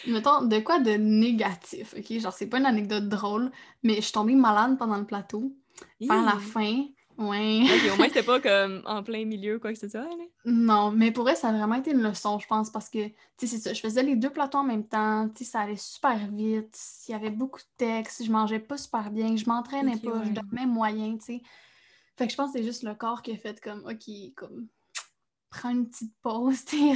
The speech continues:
Speaker 1: relaxe-toi. »
Speaker 2: Ouais.
Speaker 1: Fait que je pense que c'est juste une leçon pour la saison deux, là, tu sais, il va vraiment falloir que je fasse plus attention puis que je prenne du temps pour moi, même si c'est comme,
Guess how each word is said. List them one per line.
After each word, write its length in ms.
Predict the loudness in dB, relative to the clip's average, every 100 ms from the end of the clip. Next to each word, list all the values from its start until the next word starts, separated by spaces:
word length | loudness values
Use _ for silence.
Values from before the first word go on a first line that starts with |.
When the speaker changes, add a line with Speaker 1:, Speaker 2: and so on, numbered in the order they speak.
| 4
Speaker 1:
relaxe-toi. » 520 | 2 2 0 0 -2 -2
Speaker 2:
Ouais. 60 |
Speaker 1:
Fait 100 | -4
que 40 | -4
je 60 |
pense 180 | -2 -2
que 80 | -4
c'est 160 | -8 -6
juste 220 | -6 -8 -18 -16 0
une 180 | 2 2
leçon 340 | 0 0 -2
pour 140 | 0 -2
la 140 | -2
saison 340 | -4 -6 -6
deux, 200 | -6 -6
là, 180 | -4 -6
tu 80 | -6
sais, 80 | -8
il 40 | -6
va 80 | -8
vraiment 320 | -6 -4 -4
falloir 320 | -4 -4 -4
que 80 | -10
je 80 | -8
fasse 180 | -10
plus 160 | -10 -10
attention 520 | -8 -10 -12 -12 -10 -10
puis 120 | -14
que 60 | -16
je 60 |
prenne 200 | -6 -4
du 100 | -4
temps 200 | -4 -6
pour 260 | -6 -4 0
moi, 300 | 0 2 0
même 240 | 0 -2
si 180 | -4 -14
c'est 240 | -14 -14 -12
comme, 280 | -12 -12